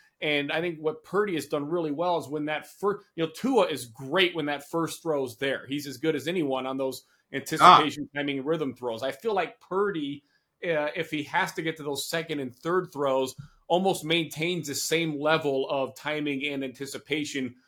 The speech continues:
Speaker 1: later into the progression. And that's where he kind of separates himself,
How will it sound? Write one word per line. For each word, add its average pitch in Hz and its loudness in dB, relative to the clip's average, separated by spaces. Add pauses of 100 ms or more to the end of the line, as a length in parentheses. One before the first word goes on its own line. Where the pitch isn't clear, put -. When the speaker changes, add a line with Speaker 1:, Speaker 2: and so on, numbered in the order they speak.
(180)
Speaker 1:
later 156 2
into 151 -2
the 135 -4
progression. 127 -2
And 123 -4
that's 139 -2
where 143 -4
he 139 -4
kind 139 -2
of 117 -6 (260)
separates 143 0
himself, 127 -2